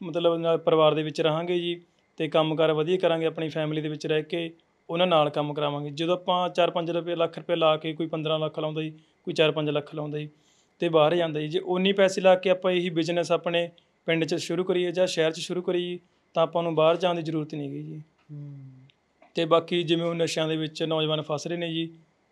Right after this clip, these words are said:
Speaker 1: ਤੇ ਬਾਕੀ ਬੇਰੁਜ਼ਗਾਰੀ ਹੋ ਗਈ ਜੀ। ਜੇ ਆਪਣੇ ਕੋਲ ਕੁਛ ਛੋਟਾ ਜਿਹਾ ਵੀ ਹੁਨਰ ਹੈਗਾ ਜੀ, ਆਪਾਂ ਥੋ-, ਮਿਹਨਤ ਕਰਕੇ ਹੋਰ ਅੱਗੇ ਆ ਸਕਦੇ ਹਾਂ, ਵੀ ਜ਼ਰੂਰੀ ਨਹੀਂ ਹੈਗਾ ਵੀ ਇੰਨੇ ਪੈਸੇ ਲਾ ਕੇ ਆਪਾਂ ਬਾਹਰ ਜਾਈਏ ਜੀ।
Speaker 2: ਮਾਂ ਪਿਓ ਕਹਿੰਦਾ ਸੀਗਾ ਜੀ ਬਾਹਰ ਚੱਲ ਜਾ, ਜਾ?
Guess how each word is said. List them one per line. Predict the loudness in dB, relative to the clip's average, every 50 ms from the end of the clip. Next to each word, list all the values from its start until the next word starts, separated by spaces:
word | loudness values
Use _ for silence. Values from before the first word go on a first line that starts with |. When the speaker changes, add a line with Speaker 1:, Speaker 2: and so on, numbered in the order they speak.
| _ _ _ -4
Speaker 1:
ਤੇ | -2 0 0 2 0 0 -2 -4 -6 -12 -8 0
ਬਾਕੀ | 0 0 0 0 -4
ਬੇਰੁਜ਼ਗਾਰੀ | 0 0 2 2 0 0 2 2 2 2 2 0
ਹੋ | -2 -2
ਗਈ | -4 -4 -4
ਜੀ। | -4 -6 -8 -10 -14 _ _ _ _ _ -10 0
ਜੇ | 4 6
ਆਪਣੇ | 6 6 6 2 2
ਕੋਲ | 2 2 2
ਕੁਛ | 4 2 0 -2 -2 -8 _ -4
ਛੋਟਾ | -2 2 6 8 6
ਜਿਹਾ | 6 6
ਵੀ | 4 0 0
ਹੁਨਰ | 0 0 0 0
ਹੈਗਾ | 0 0 2 2 2 2
ਜੀ, | 2 -4 -6 -8 -12 _ _ _ -8 -8
ਆਪਾਂ | -6 -2 2 2 4 4 4 2
ਥੋ-, | 0 -2 -10 -12
ਮਿਹਨਤ | -10 -8 -6 -4 -4 -2 -2 0
ਕਰਕੇ | 0 0 0 0 -2 -2
ਹੋਰ | 0 0 -2
ਅੱਗੇ | -2 0 -2
ਆ | -2 -2
ਸਕਦੇ | -2 -4 -8 -8 -6 -6
ਹਾਂ, | -6 -6
ਵੀ | -6 -6 -6 -8 -10 _ _ _ _ _ -14 -6
ਜ਼ਰੂਰੀ | -4 0 2 4 4 4 4 4
ਨਹੀਂ | 2 0
ਹੈਗਾ | 0 0 0 0
ਵੀ | 0 0
ਇੰਨੇ | 0 -2 -2
ਪੈਸੇ | -2 -2 -4 -2 -2
ਲਾ | -2 -2 -2
ਕੇ | -2 -4
ਆਪਾਂ | -6 -6 -4
ਬਾਹਰ | -2 -2 -2 -2
ਜਾਈਏ | -2 -4 -6 -8 -8 -10
ਜੀ। | -12 -12 -14 -16 -18 _ _ _ _ _ _ _ _ _ _ _ _ _ _ _ _ _ _ _ _ _ -16 -12
Speaker 2:
ਮਾਂ | -8 -8 -6
ਪਿਓ | -2 -2 -2
ਕਹਿੰਦਾ | 0 2 4 4 4
ਸੀਗਾ | 4 4 4 4
ਜੀ | 4
ਬਾਹਰ | 6 6 6 6
ਚੱਲ | 6 6 4 4 6
ਜਾ, | 6 4 4
ਜਾ? | 4 2 0